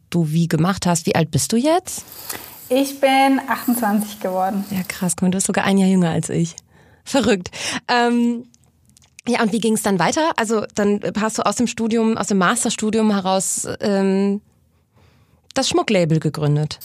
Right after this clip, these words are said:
Speaker 2: Genau, ja. Also ich hab, äh, zusammen mit Freddy und Etienne, äh,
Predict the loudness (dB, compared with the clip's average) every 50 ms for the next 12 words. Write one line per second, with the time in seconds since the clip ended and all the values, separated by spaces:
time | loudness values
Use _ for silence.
0 | -8 -2 -2 0 2 2 0 0 -2 -2 -4 -2 -2 -2 -2 -2 -2 -2 -2 -2
1 | -4 -4 -2 -2 -2 -2 -2 -2 -2 -2 -2 -2 -2 -2 0 0 0 0 -2 -4
2 | -4 0 0 0 2 2 0 -2 -2 -4 -4 -4 -2 0 0 0 0 0 -4 -6
3 | -8 -4 -2 0 0 0